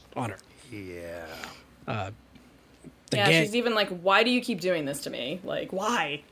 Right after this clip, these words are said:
Speaker 3: Just let me die."
Speaker 1: Yeah. And, like, the gang shows up, and they are throwing some nasty gang insults like, "Hey, your ass is grass."
Speaker 2: That's pretty bad. That's, that's a bad one.
Speaker 3: That,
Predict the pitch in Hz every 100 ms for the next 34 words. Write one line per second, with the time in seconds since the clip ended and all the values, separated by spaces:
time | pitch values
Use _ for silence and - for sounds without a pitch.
0 | - - 208 240 220 170 - 180 156 -
1 | - - 98 - 202 - - _ _ -
2 | 156 151 139 123 - - 123 - 110 180
3 | 202 202 - 185 160 170 160 - 143 151
4 | 151 131 117 113 107 - 185 156 143 -
5 | 117 120 131 139 170 196 180 - 160 127
6 | 113 - - - - 170 165 160 147 151
7 | 151 135 143 127 123 147 123 110 - 240
8 | 165 120 113 _ - 156 208 220 190 -
9 | 113 - 147 165 98 - - - - -
10 | - - - - 107 110 - 147 107 120
11 | 101 101 - - - - 110 92 294